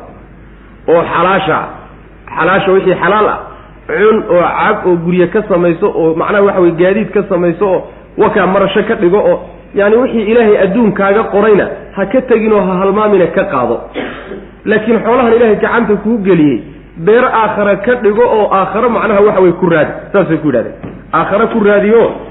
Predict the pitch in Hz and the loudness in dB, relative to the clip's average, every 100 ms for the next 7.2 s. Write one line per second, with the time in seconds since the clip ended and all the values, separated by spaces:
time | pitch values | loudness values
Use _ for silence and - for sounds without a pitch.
0 | - - - 190 208 185 202 226 - 196 | -16 -16 -4 0 0 0 0 2 2 0
1 | 190 196 - 180 180 170 160 175 240 220 | 0 -2 -2 0 0 0 0 -2 -2 2
2 | 190 143 - - - 196 202 196 240 226 | 2 2 -2 -16 -6 -4 0 0 0 -2
3 | 202 220 220 196 185 214 196 - 262 233 | 0 0 0 0 0 -2 -4 -6 -2 2
4 | 202 202 190 214 185 175 180 196 175 165 | 0 0 0 2 4 2 2 0 2 0
5 | - 165 139 135 120 107 - - - - | 0 -4 -2 -4 -4 -6 -12 -20 -20 -20
6 | - - - - 110 139 185 202 214 208 | -20 -20 -20 -16 -6 -2 0 0 0 2
7 | 170 127 | 0 0